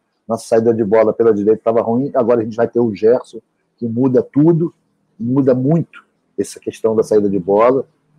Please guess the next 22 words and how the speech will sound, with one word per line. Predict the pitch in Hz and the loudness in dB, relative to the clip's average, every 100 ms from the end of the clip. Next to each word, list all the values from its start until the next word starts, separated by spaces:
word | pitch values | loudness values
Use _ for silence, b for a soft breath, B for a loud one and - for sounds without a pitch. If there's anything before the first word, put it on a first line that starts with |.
| _ | _
A | |
lateral | 107 120 120 113 | 0 2 2 2
direita | 110 113 117 113 - - | 2 2 0 -4 -6 0
passa | 123 120 | 0 0
a | 120 | 0
ter | 131 | 2
um | 123 | 2
outro | 123 131 131 | 2 0 -6
peso | _ 131 120 - 95 _ _ _ | _ 2 2 0 -12 _ _ _
na | 107 113 | -4 -2
análise | 110 113 98 | 0 -2 -2
do | 104 | -6
time | 101 113 104 | -8 -8 -8
do | |
Flamengo. | 113 101 95 87 _ _ _ | -6 -4 -6 -10 _ _ _
Eu | 262 | 2
não | 285 | 4
tenho | 233 220 226 226 _ | 4 4 4 0 _
particularmente | 190 196 - 185 151 160 165 | 0 2 2 4 4 0 -2
medo | 165 165 175 | 0 0 2
de | 165 190 | 2 2
nada, | 147 120 101 | 2 0 -2